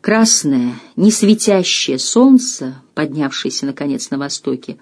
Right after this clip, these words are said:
вспененные равнины бледно-зелёного моря и эти причудливые, тревожные формы гор, всё заставляло грезить о неведомых странах, о старинных путешествиях.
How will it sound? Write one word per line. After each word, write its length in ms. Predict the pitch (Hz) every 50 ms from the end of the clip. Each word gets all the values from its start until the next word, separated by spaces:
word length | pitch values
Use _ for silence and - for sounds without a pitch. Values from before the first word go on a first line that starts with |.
| _ _ - - - - _
вспененные 800 | - - - - - - 240 247 226 208 190 175 165 156 143 143
равнины 640 | 139 143 143 156 170 196 226 240 233 202 156 131 -
бледно-зелёного 1080 | - 147 185 202 226 208 160 147 160 160 151 160 165 156 151 151 147 139 131 131 135
моря 380 | 135 135 151 175 214 208 175 139
и 200 | 127 - - 117
эти 400 | - 190 190 - - - 175 - - - - _ -
причудливые, 680 | - 185 180 - - 208 190 151 135 139 127 131 123 123
тревожные 580 | - 160 170 160 156 147 131 120 - 123 127
формы 340 | 127 - 127 123 120 135 139
гор, 280 | 156 180 233 254 254 254 - - _ _ _ _ _ _ _ _
всё 300 | - - - 285 302 277
заставляло 600 | 262 254 226 - 220 214 208 214 214 208 202 196
грезить 480 | 185 180 214 247 269 240 240 226 - -
о 120 | 190 196
неведомых 500 | 196 190 180 196 214 185 185 185 180 175
странах, 760 | - - - - 156 147 131 127 123 131 131 - _ _ _ _ _ _ _ _ _ _ _ _ _ _ _
о 100 | - 151
старинных 540 | - - - 160 160 190 190 185 180 170 -
путешествиях. 1120 | - 170 170 - 165 - - - 120 117 - - - - - - 117 - - _ _ _